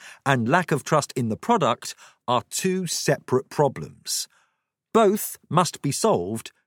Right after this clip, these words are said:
before a customer will place an order. In the next episode, we'll explain why winning websites remove risk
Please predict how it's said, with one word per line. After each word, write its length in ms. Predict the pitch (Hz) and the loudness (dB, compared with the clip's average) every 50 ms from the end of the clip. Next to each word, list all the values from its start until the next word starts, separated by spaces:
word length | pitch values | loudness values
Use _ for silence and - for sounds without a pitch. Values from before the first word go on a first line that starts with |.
| _ - | _ -6
before 240 | - - - 135 131 | -4 0 2 2 2
a 60 | 127 | 2
customer 400 | - - 196 - - - 98 95 | 0 -2 -4 -4 -4 -8 -6 -6
will 140 | 101 110 110 | -4 -6 -6
place 280 | - 104 90 85 - | -4 -6 -4 -4 -4
an 80 | - 117 | -2 -2
order. 360 | 120 113 101 92 76 - - - _ _ _ _ _ _ _ _ _ _ _ _ _ _ _ _ _ _ _ _ _ _ _ _ _ _ _ _ _ _ _ _ - | 0 0 -2 -4 -6 -10 -18 -20 _ _ _ _ _ _ _ _ _ _ _ _ _ _ _ _ _ _ _ _ _ _ _ _ _ _ _ _ _ _ _ _ 2
In 100 | 208 208 | 4 4
the 80 | 220 226 | 4 4
next 300 | 247 240 151 143 - 147 | 4 2 2 0 0 0
episode, 500 | 117 - 107 - - 95 87 92 90 - _ _ _ _ | 0 0 -2 -4 -4 -4 -6 -6 -8 -10 _ _ _ _
we'll 200 | - 151 175 170 | 0 2 2 2
explain 680 | 175 - - - - 208 226 202 147 113 117 127 123 117 | 2 0 -2 -6 0 2 2 2 2 2 0 -2 -2 0
why 260 | 113 117 117 110 113 | 0 2 2 2 0
winning 480 | 110 107 127 202 226 220 208 190 175 | 0 2 2 2 4 4 2 0 0
websites 680 | 156 170 165 151 - - - 127 107 110 - - - - | 2 2 2 2 2 0 -2 0 -2 -2 -2 -4 -8 -6
remove 760 | 135 113 120 156 147 131 117 123 123 117 117 123 113 - - | -4 -2 0 0 0 0 0 0 2 2 2 0 -2 -4 -6
risk 600 | 101 104 113 104 - - - - - - - - | -4 -2 -2 -2 -2 -4 -6 -8 -8 -10 -14 -20